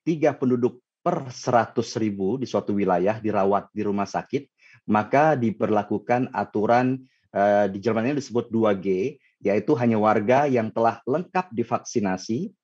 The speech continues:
atau sembuh dari covid sembilan belas dalam kurun waktu enam bulan, ini diperbolehkan untuk mengunjungi fasilitas-fasilitas publik.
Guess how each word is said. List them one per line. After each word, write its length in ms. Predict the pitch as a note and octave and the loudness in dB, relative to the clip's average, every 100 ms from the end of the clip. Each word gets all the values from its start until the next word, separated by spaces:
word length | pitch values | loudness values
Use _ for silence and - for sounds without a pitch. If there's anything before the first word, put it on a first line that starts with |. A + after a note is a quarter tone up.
| - | 0
atau 320 | A2 - D3+ | 0 0 -2
sembuh 440 | D3+ B2 A#2+ A#2 A2 | 0 2 2 2 0
dari 160 | G#2 | 0
covid 520 | - G2+ - C#3 C#3+ | -2 -4 -2 -6 -6
sembilan 360 | _ A2+ G#2+ F#2+ | _ -2 0 2
belas 240 | F#2+ A2 A2+ | 2 2 2
dalam 320 | G#2+ G2+ G2 - _ | 0 0 -2 -8 _
kurun 200 | - G2+ G2+ | -4 -2 -2
waktu 240 | G2 G2 | -2 -4
enam 200 | G2+ F#2+ | -2 -2
bulan, 440 | F2+ F2+ F2+ C#3+ A3 _ _ _ _ | 0 0 0 -2 -8 _ _ _ _
ini 200 | B2+ F3 | 2 2
diperbolehkan 840 | D3+ C3 A2+ A2+ A2 - D3 D#3 | 2 -2 0 0 0 -2 -2 -2
untuk 440 | - G#2+ - C3 - | -4 -8 -2 -2 -2
mengunjungi 560 | A#2 G#2+ G2+ G#2+ A2+ | -2 0 0 0 -2
fasilitas-fasilitas 1300 | A#2+ A2 - F#2+ A2 G#2 - G#2 F#2+ G2 G2+ F#2+ - - | -2 -4 -4 -4 -2 -4 -2 -4 -2 -2 -2 -4 -14 -4
publik. 440 | A2 G2 A2+ F2+ | -2 2 2 0